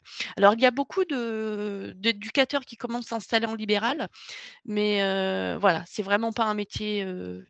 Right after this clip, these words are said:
tout seul, c'est, c'est compliqué. Euh, je pense, hein, que c'est, c'est, c'est, c'est, voilà, c'est pas envisageable. On a besoin d'une réflexion, on a besoin de, de, d'avoir du recul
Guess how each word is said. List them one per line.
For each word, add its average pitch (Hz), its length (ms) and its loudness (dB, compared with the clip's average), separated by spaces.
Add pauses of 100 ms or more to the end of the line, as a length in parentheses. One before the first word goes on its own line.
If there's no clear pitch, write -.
tout 233 120 -4
seul, 226 260 2
c'est, 202 460 -8
c'est - 140 -4
compliqué. 233 560 -6 (420)
Euh, 190 720 -2 (300)
je 226 160 6
pense, 233 320 4
hein, 208 160 -8
que 208 120 -8
c'est, 202 260 -10
c'est, 196 260 -8
c'est, 214 240 -2
c'est, 202 300 -10 (260)
voilà, 196 240 4
c'est - 160 -6
pas 202 100 -10
envisageable. 214 580 0
On 196 100 -2
a 185 80 0
besoin 226 280 -2
d'une 277 140 -4
réflexion, 247 520 -6 (460)
on 202 160 -2
a 196 120 2
besoin 202 420 -2
de, 185 920 -8
de, 196 200 4
d'avoir 220 240 6
du 202 100 -2
recul 294 520 2